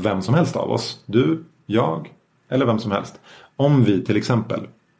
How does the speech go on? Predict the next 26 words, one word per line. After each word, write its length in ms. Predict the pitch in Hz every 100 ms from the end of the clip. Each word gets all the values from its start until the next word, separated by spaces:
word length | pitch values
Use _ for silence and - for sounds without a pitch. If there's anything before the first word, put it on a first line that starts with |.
| _
inte 220 | 127 104
får 120 | - 113
sova 360 | - 98 117
på 100 | 131
ett 60 | 143
antal 280 | 139 143 147
dygn, 240 | 165 185 - _ - - _ _
tar 160 | 107
jättemycket 420 | 92 120 139 127 123
droger, 460 | 135 123 135 156 156 - - -
eh, 420 | 110 104 101 98 101 -
eller, 680 | 120 113 113 107 101 92 92
eh, 200 | 92 87 87 85 78 - _ _ _ _ _ -
hamnar 400 | - 117 104 104
i 200 | 101 98
en, 260 | 98 95 92 -
en 300 | 107 98 101
svår 460 | - - 123 107
och 240 | 92 - -
akut 420 | 113 110 90 -
kris 420 | - 120 95 -
eller 140 | - 101
något 180 | 95 -
slags 440 | 104 - - - - - -
akut 340 | 117 107 -
trauma, 400 | - 123 127 -